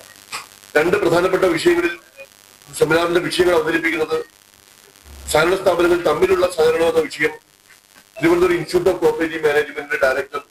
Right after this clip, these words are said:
ശ്രീ എം വി ശശികുമാറാണ് അവതരിപ്പിക്കുന്നത്. അതുപോലെ തന്നെ രണ്ടാമത്തെ വിഷയം സഹകരണ സ്ഥാപനങ്ങളുടെ ആധുനീകരണം എന്നുള്ള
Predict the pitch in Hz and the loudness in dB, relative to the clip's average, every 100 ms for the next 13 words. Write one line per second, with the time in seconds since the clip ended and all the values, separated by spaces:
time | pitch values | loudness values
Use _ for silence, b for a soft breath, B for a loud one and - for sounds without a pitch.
0 | - 139 139 139 170 156 - 165 165 147 | -14 -4 -2 0 -2 -2 -2 0 2 2
1 | 123 123 117 117 120 110 - - - - | 0 -2 -4 -4 -6 -8 -18 -20 -20 -20
2 | - - - - - - - - - - | -20 -20 -20 -20 -20 -20 -20 -20 -20 -10
3 | - 151 160 165 165 160 160 - - - | -2 0 2 0 0 0 -2 -6 -14 -20
4 | - - - - - - 147 156 170 175 | -20 -20 -20 -20 -20 -6 -2 0 0 0
5 | 170 151 151 156 - - - - - - | 0 0 0 0 -4 -14 -20 -20 -20 -20
6 | - - 156 165 - 160 156 160 147 139 | -10 -2 0 0 0 0 2 2 2 2
7 | 165 175 170 165 147 139 | 2 2 2 0 0 -2